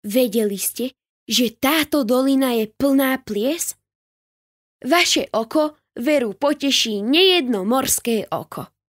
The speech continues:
Tak sa v minulosti nazývali, keďže ľud si myslel,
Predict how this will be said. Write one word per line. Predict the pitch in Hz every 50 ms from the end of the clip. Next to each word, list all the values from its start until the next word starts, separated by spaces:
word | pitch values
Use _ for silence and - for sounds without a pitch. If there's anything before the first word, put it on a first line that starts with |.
| _ _ _ _ _ _ -
Tak | 302 330 330
sa | - - 339
v | 320 311 330
minulosti | 349 339 359 359 349 349 - - - 339
nazývali, | 339 370 392 381 359 359 320 294 262 214 202 175 - - 185 - _ _ _ _ _ _ _ _ _
keďže | _ - 294 285 220 262 247 226
ľud | 240 262 311 349 -
si | - - 302
myslel, | 240 185 190 220 208 - - 269 269 269 269 277 _